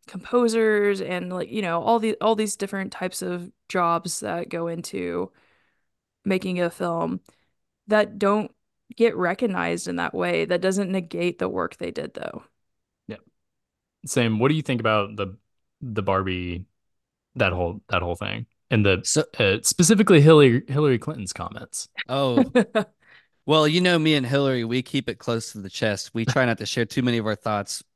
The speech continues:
Speaker 3: But,
Speaker 2: <laughs>
Speaker 3: uh, I thought it, this was a huge misfire on her part.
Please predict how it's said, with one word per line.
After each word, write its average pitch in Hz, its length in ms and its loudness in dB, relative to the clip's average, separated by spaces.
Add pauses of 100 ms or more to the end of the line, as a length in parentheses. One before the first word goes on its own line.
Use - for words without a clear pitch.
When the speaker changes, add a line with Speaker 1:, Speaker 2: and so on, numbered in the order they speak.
(480)
Speaker 3:
But, 120 260 2 (300)
Speaker 2:
<laughs> - 260 -12
Speaker 3:
uh, 117 460 4 (200)
I 143 140 4
thought 170 400 4
it, 143 140 -4
this 156 180 0
was 147 160 -2
a 143 60 -2
huge 139 420 -2
misfire 117 560 0
on 107 140 0
her 135 240 -4
part. 92 440 -8